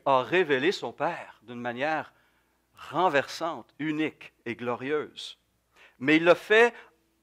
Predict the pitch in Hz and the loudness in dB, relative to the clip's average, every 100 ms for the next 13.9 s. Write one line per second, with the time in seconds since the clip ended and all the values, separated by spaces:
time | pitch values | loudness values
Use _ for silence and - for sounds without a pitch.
0 | - 151 156 151 - 220 208 147 139 - | 4 4 6 2 2 2 2 0 0 0
1 | 151 131 135 185 226 220 - 277 285 - | -4 -4 -6 -6 -4 -4 -2 0 0 -6
2 | _ _ _ _ _ _ _ _ _ _ | _ _ _ _ _ _ _ _ _ _
3 | _ - 165 190 202 190 214 262 - - | _ -4 -4 0 2 2 2 -2 -4 -8
4 | 151 156 156 202 175 143 180 - 233 208 | -4 -4 -4 2 2 2 -6 4 4 4
5 | 226 214 190 156 220 254 240 - - 165 | 0 2 -2 -2 -2 -2 -4 -10 0 6
6 | 160 156 196 190 165 151 196 - 147 147 | 6 6 4 6 6 6 4 4 0 2
7 | 151 156 156 180 143 120 - 147 135 - | 2 2 4 4 4 -2 -2 -2 -2 2
8 | 156 135 135 214 196 151 - 202 214 214 | 4 6 2 0 0 0 2 2 2 0
9 | - - 123 113 - 247 - - 226 202 | -12 -18 -20 -6 0 0 -2 -10 -8 -6
10 | 196 240 190 175 170 160 156 170 139 180 | -4 -4 -4 -4 2 4 4 2 -4 -6
11 | 233 - _ _ _ - 160 156 180 220 | -8 -12 _ _ _ 2 2 4 2 2
12 | 226 - - 233 269 233 147 - - 254 | -2 -4 0 2 2 0 -4 -4 0 2
13 | 240 170 180 190 196 147 - - | 2 -2 -6 -2 -2 -4 -12 -20